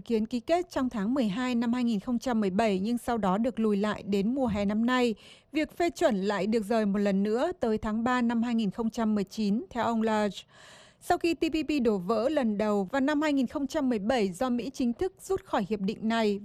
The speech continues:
Việt Nam chỉ còn E V F T A là hiệp định thương mại mang lại nguồn lợi nhiều nhất. Xuất siêu của Việt Nam sang châu Âu lên đến hai mươi lăm tỷ đô la mỗi năm, gần bằng giá trị nhập siêu lên đến ba mươi tỷ đô la hàng năm,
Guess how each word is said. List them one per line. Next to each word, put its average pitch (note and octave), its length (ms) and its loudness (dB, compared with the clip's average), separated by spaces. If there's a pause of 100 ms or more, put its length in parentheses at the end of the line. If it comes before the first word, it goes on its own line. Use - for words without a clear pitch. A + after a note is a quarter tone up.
Việt D4 160 -2
Nam D#4 260 2
chỉ B3 220 -4
còn A3 240 -2
E C#4 160 -4
V A3+ 120 -6
F D4 240 0 (160)
T - 100 -2
A C4 80 4 (120)
là G#3+ 80 0
hiệp G3+ 180 0
định G3 200 -6
thương B3 240 -2
mại A#3+ 180 -2
mang A#3 260 0
lại A#3 180 -2
nguồn A3 280 0
lợi G#3 160 0
nhiều G#3+ 180 0
nhất. C4 280 0 (340)
Xuất G#4 220 -2
siêu E4 320 0
của B3 160 -2
Việt G#3+ 220 -2
Nam A#3+ 240 0
sang B3 280 -2
châu - 200 -2
Âu B3 220 2
lên A#3 260 0
đến G3+ 160 0
hai B3+ 160 -2
mươi B3 160 2
lăm B3 160 0
tỷ A3+ 160 -4
đô G3 160 0
la A3+ 200 2
mỗi G#3 200 0
năm, B3 280 2 (340)
gần A3+ 360 0
bằng A3 260 2
giá G#3+ 300 0
trị C#4+ 280 -4
nhập G#3+ 240 -2
siêu C4+ 340 0
lên A#3+ 220 2
đến G#3+ 200 -2
ba C4 160 2
mươi B3+ 140 2
tỷ B3 220 -2
đô G#3+ 160 0
la A3+ 160 0
hàng G#3 260 0
năm, A#3+ 260 2